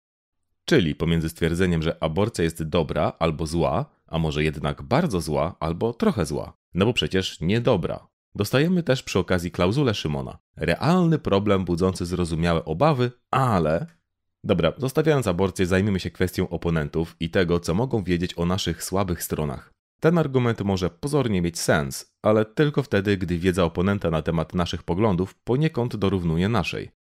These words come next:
Tak zazwyczaj jednak nie jest. Okej,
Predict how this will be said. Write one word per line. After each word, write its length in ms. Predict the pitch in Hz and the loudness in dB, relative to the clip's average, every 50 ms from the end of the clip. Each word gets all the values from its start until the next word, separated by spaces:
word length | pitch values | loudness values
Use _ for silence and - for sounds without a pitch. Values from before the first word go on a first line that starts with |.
| _ - | _ 2
Tak 300 | 139 156 180 175 165 143 | 2 2 2 2 0 0
zazwyczaj 640 | 127 131 123 107 95 95 87 - 107 101 98 85 | 0 0 0 0 -2 -2 0 2 2 0 2 0
jednak 500 | 73 71 67 - - 73 76 85 - - | -2 -4 -4 -4 -4 -4 -4 -4 -4 -4
nie 300 | 82 82 92 107 113 107 | -4 -2 0 2 2 2
jest. 340 | 87 65 58 57 - - - _ _ _ _ - | 2 0 -2 -6 -8 -12 -18 _ _ _ _ -6
Okej, 280 | 127 - - - - | -4 -2 -2 -4 -6